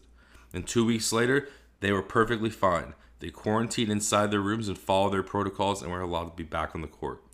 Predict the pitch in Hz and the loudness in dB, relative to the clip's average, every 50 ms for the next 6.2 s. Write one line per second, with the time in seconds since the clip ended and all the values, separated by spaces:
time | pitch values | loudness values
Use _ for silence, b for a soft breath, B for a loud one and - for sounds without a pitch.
0 | b b b b b b b b b b b - - 101 95 107 101 95 101 104 | b b b b b b b b b b b -4 -2 2 4 4 4 4 4 4
1 | 117 123 110 117 110 101 - - 110 117 131 147 139 139 - - 123 127 120 120 | 2 2 2 0 0 -2 -2 -4 -2 0 2 2 0 0 2 4 4 6 4 2
2 | 120 110 101 - - 113 110 92 - - - b b b b b b - - - | -2 -6 -6 -2 2 2 4 4 2 -2 -8 b b b b b b -8 -4 -2
3 | - 107 95 - - - 95 87 90 92 98 107 110 107 - - - 107 101 98 | 0 0 -2 -2 -2 0 0 2 2 2 4 4 2 0 -2 -4 -2 -2 -2 0
4 | 95 92 90 87 85 82 80 82 85 82 67 85 87 85 - - - - 104 95 | -2 -2 -2 -2 -4 -4 -6 -6 -6 -6 -4 -6 -6 -6 -8 -8 -6 -4 -4 0
5 | 98 95 87 87 87 - - - 87 - - - 80 80 78 76 73 - - - | 2 2 2 2 0 -4 -6 -6 -6 -6 -6 -8 -8 -8 -10 -10 -12 -14 -16 -18
6 | - - - | -20 -20 -20